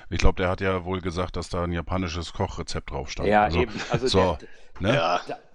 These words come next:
Speaker 2: genau, also selbst Fürth hat gesagt, Leute, das mit dem Zettel, ne, das schmiert euch in die Haare, da könnt ihr Klicks irgendwie auf Internetseiten generieren, aber
Speaker 1: Ja.
Speaker 2: ist einfach nicht relevant. Ähm,
Speaker 1: Genau.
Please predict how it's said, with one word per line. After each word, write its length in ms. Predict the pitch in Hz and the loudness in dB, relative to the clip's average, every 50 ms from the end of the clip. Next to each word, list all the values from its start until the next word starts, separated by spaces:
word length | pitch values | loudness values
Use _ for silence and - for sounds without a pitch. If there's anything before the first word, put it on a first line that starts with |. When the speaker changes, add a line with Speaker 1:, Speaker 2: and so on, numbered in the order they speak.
| - - - | -18 -6 0
Speaker 2:
genau, 300 | - 135 127 120 113 107 - | 0 2 2 2 -2 -2 -2
also 300 | 127 127 113 127 135 131 | -4 -2 -2 -2 -4 -4
selbst 340 | 104 135 135 135 - - - | -4 -6 -6 -6 -8 -16 -14
Fürth 320 | - - 147 165 170 - | -6 -4 -4 -2 -2 -4
hat 160 | 151 135 - | -8 -8 -10
gesagt, 420 | - 143 110 127 123 - - - 110 101 - | -12 -12 -8 -8 -8 -8 -10 -18 -20 -20 -16
Leute, 580 | 123 117 131 120 113 110 101 98 101 - - 110 | -10 -8 -6 -6 -6 -6 -8 -10 -12 -14 -14 -8
das 220 | - 127 123 - | -6 -6 -6 -6
mit 100 | - 123 | -8 -8
dem 120 | 110 117 110 | -8 -8 -6
Zettel, 280 | - - 127 107 110 110 | -2 -2 -2 0 0 -2
ne, 140 | 123 147 139 | 0 0 0
das 280 | 123 110 - - - - | 0 -2 -2 -6 -20 -10
schmiert 200 | - 123 127 110 | -4 -2 0 0
euch 120 | 110 92 | 0 -2
in 100 | 107 101 | -4 -6
die 120 | 101 101 90 | -6 -6 0
Haare, 320 | 92 104 113 117 107 104 | 2 4 4 4 2 0
da 120 | 101 101 98 | -4 -6 -8
könnt 220 | - - 113 - | -8 -14 -12 -10
ihr 100 | 113 98 | -10 -12
Klicks 340 | - - 123 123 - - - | -10 -10 -12 -12 -12 -14 -16
irgendwie 300 | 113 123 117 113 107 90 | -14 -14 -14 -10 -6 -4
auf 180 | 85 110 - - | -4 -4 -4 -6
Internetseiten 640 | - 120 123 113 113 107 - 107 101 107 104 107 | -14 -14 -10 -8 -8 -6 -4 -2 -4 -4 -4 -6
generieren, 480 | 101 101 101 98 92 98 104 101 98 - | -14 -12 -12 -10 -6 -4 -4 -4 -4 -4
aber 280 | 92 92 92 87 80 76 | -6 -4 -2 -2 -4 -4
Speaker 1:
Ja. 60 | 73 | -8
Speaker 2:
ist 640 | 71 - - - - - - - - - - - 123 | -12 -12 -16 -18 -20 -20 -20 -20 -18 -14 -2 4 6
einfach 220 | 113 104 - 113 113 | 6 6 6 2 -2
nicht 200 | 104 - - 117 | -2 -10 -8 -6
relevant. 460 | 110 104 101 90 107 110 127 120 - - - - - - - - - - - - - | -6 -6 -2 0 0 0 0 4 4 4 4 4 -2 -10 -16 -20 -20 -20 -16 -8 -6
Ähm, 160 | 120 113 104 92 | -6 -4 -4 -4
Speaker 1:
Genau. 220 | - 87 73 69 | -2 -2 -2 -2